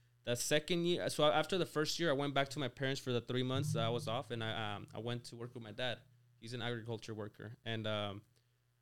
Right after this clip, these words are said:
I worked every single day. Um, and I got more money to, to make it happen for the second semester.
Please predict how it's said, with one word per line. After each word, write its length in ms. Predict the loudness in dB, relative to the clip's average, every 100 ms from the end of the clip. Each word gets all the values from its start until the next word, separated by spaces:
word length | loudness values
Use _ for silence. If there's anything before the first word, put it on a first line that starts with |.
| -4
I 280 | 2 4 4
worked 260 | 2 0
every 140 | -2 0
single 260 | 0 -2
day. 500 | 2 4 4 6 4 2 -2
Um, 640 | 0 2 2 2 0 -2 -6 -10 -14 -6
and 240 | -4 0
I 120 | 0
got 240 | 2 2 2
more 160 | 2
money 280 | 2 2 2
to, 260 | 0 -2 -2
to 280 | -2 -4
make 260 | -2 -2 -2
it 60 | -4
happen 260 | -4 -6
for 140 | -10 -8
the 80 |
second 260 | -4 -4 -4
semester. 400 | -4 -4 -4 -4